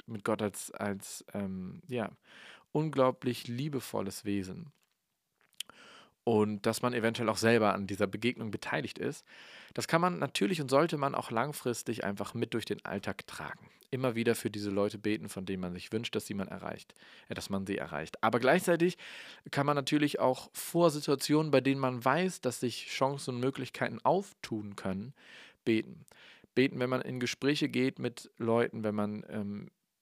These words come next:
sich verabredet hat, wenn man in Begegnungen steht oder auch ganz bewusst sich verabredet hat, um über Glauben zu reden.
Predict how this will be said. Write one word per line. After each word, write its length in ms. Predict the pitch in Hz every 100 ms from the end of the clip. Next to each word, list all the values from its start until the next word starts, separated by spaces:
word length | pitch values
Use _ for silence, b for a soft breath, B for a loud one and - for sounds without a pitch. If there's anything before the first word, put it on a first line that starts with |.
| _ _ _
sich 200 | 117 113
verabredet 640 | 117 135 - 127 123 120 139
hat, 240 | 135 -
wenn 100 | 110
man 120 | 110
in 140 | 113 110
Begegnungen 560 | 113 120 - 123 123
steht 460 | - - 123 123 -
oder 260 | 127 120
auch 100 | -
ganz 220 | - 117 -
bewusst 500 | 110 117 151 - -
sich 160 | 117
verabredet 580 | - 110 104 113 110 -
hat, 140 | 110
um 180 | - 110
über 200 | 110 110
Glauben 340 | 110 127 143 123
zu 140 | 110
reden. 280 | 95 95